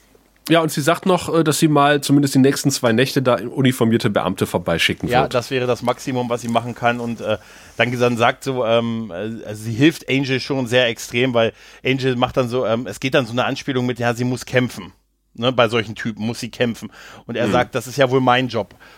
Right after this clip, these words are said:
Speaker 2: Und sie meinte, nee, ich meine nicht das, sondern ich meine, sie muss, ähm, sonst wird, also sie muss sich, sie muss sich von ihm befreien, sie muss sich von ihm emanzipieren, weil sonst wird sie immer, ähm, immer darunter leiden. Auch wenn der im Knast sitzt, wird sie nachts aufwachen und ist total fertig wegen,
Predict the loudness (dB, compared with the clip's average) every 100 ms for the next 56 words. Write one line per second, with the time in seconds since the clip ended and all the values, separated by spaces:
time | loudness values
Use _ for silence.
0 | -12 -10 -4 -2 -2 -2 -2 0 0 0
1 | 0 -2 0 0 0 -2 -2 -4 -2 0
2 | 2 2 -2 -12 -16 -4 0 2 0 0
3 | 0 0 -2 -4 -4 0 0 0 -2 -2
4 | -2 -4 -6 -6 -2 0 -2 -6 -8 -6
5 | -4 -4 -4 -2 2 2 2 -2 -4 -6
6 | -8 -6 -6 -4 -2 2 2 0 -10 -2
7 | 2 2 0 -14 -6 -2 0 -2 -4 -6
8 | -6 -6 0 2 2 2 0 0 -4 -8
9 | -20 -6 0 4 4 4 2 4 6 4
10 | 2 0 2 2 0 0 0 0 0 -4
11 | -4 -8 -8 -8 -6 -4 -4 -4 -16 -20
12 | -2 2 2 4 0 0 -6 -8 -10 -14
13 | -16 -2 -2 2 2 2 0 -10 -10 -8
14 | -6 -6